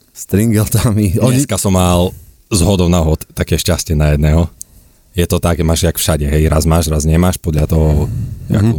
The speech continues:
Speaker 2: náladu vychytá niekto, alebo proste, vieš, je to individuálne stále.
Speaker 1: No.
Speaker 2: Ale dneska som bol jedného s gaučom, čo š-, sobotu tak väčšinou nevozím, ale nacúval som tam, mal tam gauč, vyložili ho, prišiel ku mne a hovorím, že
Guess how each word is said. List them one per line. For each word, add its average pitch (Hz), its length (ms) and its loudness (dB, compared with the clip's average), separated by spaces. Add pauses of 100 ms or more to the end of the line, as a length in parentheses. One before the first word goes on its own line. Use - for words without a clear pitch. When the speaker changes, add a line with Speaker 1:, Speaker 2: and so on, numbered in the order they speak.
(100)
Speaker 2:
náladu 76 360 0
vychytá 80 340 0
niekto, 82 260 0
alebo 76 300 0
proste, 80 420 0 (380)
vieš, 107 180 -2
je 90 80 0
to 90 140 -2
individuálne 90 560 2
stále. 85 420 0
Speaker 1:
No. 139 220 2 (420)
Speaker 2:
Ale 90 160 2
dneska 104 180 -2
som 95 140 0
bol 87 160 2
jedného 92 200 2
s 80 80 -2
gaučom, 90 420 2 (560)
čo - 160 -4
š-, - 360 -10 (160)
sobotu 82 560 0
tak 80 200 0
väčšinou 80 340 0
nevozím, 82 400 4
ale 78 480 2
nacúval 87 420 0
som 85 140 -2
tam, 90 220 2
mal 87 80 0
tam 82 160 0
gauč, 98 320 0 (420)
vyložili 90 480 2
ho, 113 160 4
prišiel 82 300 0
ku 101 100 -2
mne 104 240 4
a 80 120 0
hovorím, 78 340 2
že 78 160 0